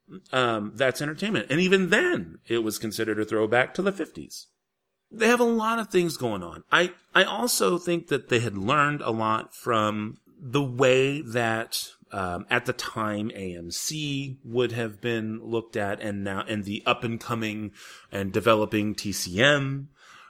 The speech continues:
uh, that was relatively new. I wanna say T C M kind of broke onto the scene in nineteen ninety-two.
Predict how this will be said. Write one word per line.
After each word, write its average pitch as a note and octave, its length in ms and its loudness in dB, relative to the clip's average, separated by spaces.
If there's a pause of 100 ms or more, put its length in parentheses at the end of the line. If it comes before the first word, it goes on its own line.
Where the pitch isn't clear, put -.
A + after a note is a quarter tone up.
(240)
uh, A2 440 -2
that A2 360 -4
was G#2+ 340 -2
relatively A2 800 0
new. A2 120 -2
I A2+ 40 -2
wanna A#2 180 -2
say A2+ 220 -2
T A2+ 160 -6
C A2 180 -4
M G#2+ 220 -4
kind G#2+ 200 -4
of F#2 220 -10
broke G#2+ 220 -2
onto G#2 140 -4
the F#2+ 40 -8
scene G#2+ 220 -4
in F#2+ 80 -4
nineteen G2+ 260 -6
ninety-two. A2+ 840 -4